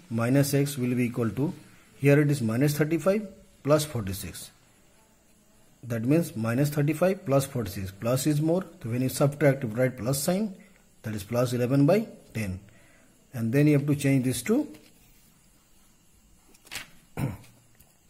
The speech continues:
have to change this to, um, the next will be equal to minus, minus will shift that side,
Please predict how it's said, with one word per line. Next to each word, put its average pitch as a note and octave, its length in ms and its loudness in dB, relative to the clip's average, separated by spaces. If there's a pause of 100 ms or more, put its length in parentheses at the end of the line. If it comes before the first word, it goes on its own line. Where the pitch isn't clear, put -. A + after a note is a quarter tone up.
(480)
have A#2 120 -6
to C3 80 -4
change C3+ 320 2
this C#3+ 220 0
to, A3+ 200 -4 (1300)
um, G#2 640 -6 (120)
the A#2 120 -4
next D3 260 2
will C#3+ 140 4
be C#3+ 100 6
equal C#3 240 2
to D#3 240 0 (680)
minus, B2 580 2 (720)
minus B2 380 2
will C#3+ 100 4
shift C#3+ 240 2
that D3 120 4
side, F#3 300 0